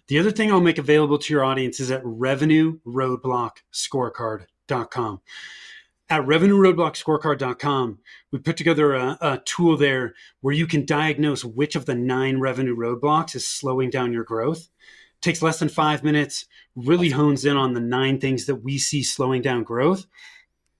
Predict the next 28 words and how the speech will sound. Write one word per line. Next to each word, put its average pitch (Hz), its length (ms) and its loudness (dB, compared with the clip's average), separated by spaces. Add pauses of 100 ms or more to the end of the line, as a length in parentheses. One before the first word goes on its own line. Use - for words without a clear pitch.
(300)
Reports 151 400 0
customized 151 600 0
based 147 220 0
on 135 140 0
your 131 140 0
answer, 135 260 -2
so 135 160 -4
go 127 140 -2
check 131 260 -4
it 131 60 0
out 123 180 -2
at 123 60 -8
revenue 120 400 -2
roadblock 113 420 -2
scorecard 117 480 -6
dot 113 180 -6
com. 135 380 0 (640)
Justin, 156 440 0
Eric, 135 260 0
thank 139 300 -2
you 131 60 -4
so 139 140 0
much 123 160 0
for 127 140 -2
having 123 260 0
me. 127 160 0
I've, 113 160 -4
uh, 117 200 -2